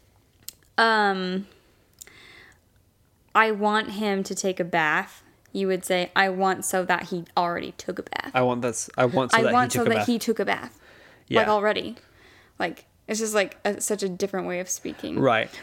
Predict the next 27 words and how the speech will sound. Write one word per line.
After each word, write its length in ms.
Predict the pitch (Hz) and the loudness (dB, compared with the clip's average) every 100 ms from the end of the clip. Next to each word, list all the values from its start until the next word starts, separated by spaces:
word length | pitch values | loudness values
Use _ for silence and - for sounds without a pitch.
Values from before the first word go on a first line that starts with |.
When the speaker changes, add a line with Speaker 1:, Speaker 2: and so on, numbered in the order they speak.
| - | 0
Speaker 1:
Or, 140 | 233 | 2
like, 200 | 226 220 | 4 2
instead 360 | 226 214 220 208 | 0 0 0 0
of 80 | 202 | 0
saying, 500 | - 208 202 196 196 | -2 0 0 -2 -4
like, 220 | 190 185 - | -6 -4 0
"I 400 | 196 196 196 190 _ _ _ _ _ _ _ _ | 0 0 -2 -6 _ _ _ _ _ _ _ _
want 360 | 208 202 190 - | -2 0 0 -4
him 300 | - 202 185 | -6 -4 -4
to 140 | - | -8
take 300 | 196 196 190 | -8 -8 -8
a 40 | 185 | -6
bath," 320 | 185 180 185 | -2 -2 -2
like, 160 | 190 | -4
if 120 | 190 190 | -4 -4
you 80 | 190 | -4
said, 340 | 190 185 - _ _ _ _ | -2 -4 -6 _ _ _ _
"I 200 | 190 190 | -2 -2
want 340 | 185 190 185 180 _ _ _ _ _ _ _ _ | 0 -2 -2 -4 _ _ _ _ _ _ _ _
him," 640 | - 208 202 226 269 302 _ _ _ _ _ _ _ _ _ _ _ _ _ _ _ _ _ _ _ | -6 -2 -2 0 -2 -4 _ _ _ _ _ _ _ _ _ _ _ _ _ _ _ _ _ _ _
like, 180 | 226 233 | -2 -2
you 80 | 220 | -2
can't, 200 | 262 - | -4 -2
and 200 | 220 208 - - | -4 -4 -8 -12
how, 240 | 220 285 294 247 - | 0 2 4 2 0
never 220 | 214 180 | -2 -2
mind. 260 | 185 98 | -4 -8